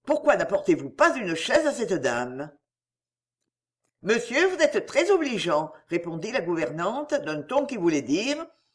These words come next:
Vous êtes très impertinent. » Alors elle appela elle-même et se fit donner un siège. Le jeune homme laissa tomber ses regards sur Camilla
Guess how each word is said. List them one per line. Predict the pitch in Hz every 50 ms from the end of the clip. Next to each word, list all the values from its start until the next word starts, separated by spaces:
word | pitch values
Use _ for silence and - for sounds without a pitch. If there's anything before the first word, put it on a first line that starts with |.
| _ _ _ -
Vous | 160 185
êtes | 208 196 - 160 - -
très | - - 330 349 349 359
impertinent. » | 320 285 269 - - - 180 143 131 120 120 131 147 151 - _ _ _ _ _ _ _ _ _ _ _ _ _ _ _ -
Alors | 185 190 294 311 - 302
elle | 294 -
appela | - - 226 190 156 135 135
elle-même | 180 240 226 185 139 139 143 165 190 226 285 320 - - - -
et | 196
se | - 196
fit | 175 - 175 143
donner | 139 196 254 233 226 277
un | 294 262 175
siège. | 143 - - - 117 117 110 113 123 123 147 151 - _ _ _ _ _ _ _ _ _ _ _ _ _ _ _ _ _ _ _ _ _ _ _ _ _ _ _ _ _ _ _ _ _ _ _ _ _ _ _ _ _
Le | - 170 208
jeune | 202 160 196 180 156
homme | 156 196 269 320 311
laissa | 247 226 220 - 214 202
tomber | - 190 160 147 143 208 277
ses | 302 - 285
regards | 214 214 185 180 190 196
sur | - - 139 -
Camilla | - 214 214 190 165 135 135 151 - 233 -